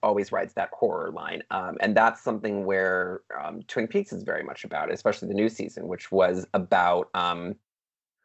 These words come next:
you have to reckon with your shadow self,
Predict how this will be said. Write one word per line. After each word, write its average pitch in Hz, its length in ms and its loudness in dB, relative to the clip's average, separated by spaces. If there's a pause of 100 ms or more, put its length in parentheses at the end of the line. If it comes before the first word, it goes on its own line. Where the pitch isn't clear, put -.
you 110 720 6
have 107 340 0
to 110 140 -2
reckon 101 420 2
with 98 240 0
your 104 140 0
shadow 160 340 4
self, 98 480 0